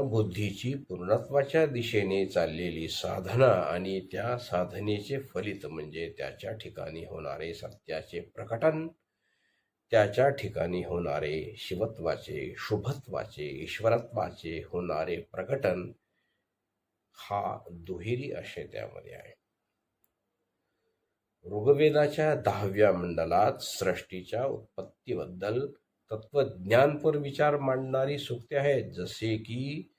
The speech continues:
पुरुष सूक्त आणि नासदीय सूक्त. मृत्यूनंतरचे जीवन दहाव्या मंडलात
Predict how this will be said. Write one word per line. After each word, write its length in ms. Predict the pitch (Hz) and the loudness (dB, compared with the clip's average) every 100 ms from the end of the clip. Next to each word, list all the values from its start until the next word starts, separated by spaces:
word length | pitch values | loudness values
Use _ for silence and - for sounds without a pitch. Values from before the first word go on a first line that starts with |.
| _ _ _ _ _ | _ _ _ _ _
पुरुष 360 | 92 98 123 170 | -8 -6 -4 -4
सूक्त 440 | 127 - - - 73 71 57 - | -6 -8 -16 -10 -8 -8 -10 -10
आणि 580 | 80 82 80 85 80 - | -10 -8 -8 -8 -10 -12
नासदीय 720 | 82 82 76 78 - 104 69 69 | -14 -8 -8 -8 -10 -10 -12 -16
सूक्त. 380 | - - _ 80 82 98 _ _ _ - _ _ _ _ _ _ _ _ _ 87 | -18 -20 _ -8 -8 -10 _ _ _ -20 _ _ _ _ _ _ _ _ _ -8
मृत्यूनंतरचे 1120 | 87 101 - 147 151 120 110 101 90 - 85 | -2 -2 -2 -6 2 2 2 -2 -2 -6 -8
जीवन 540 | 85 82 98 110 113 | -4 0 2 2 0
दहाव्या 480 | 92 92 87 90 113 | -4 -4 -6 0 2
मंडलात 720 | 104 90 76 85 90 113 - | 2 -2 -2 0 4 4 2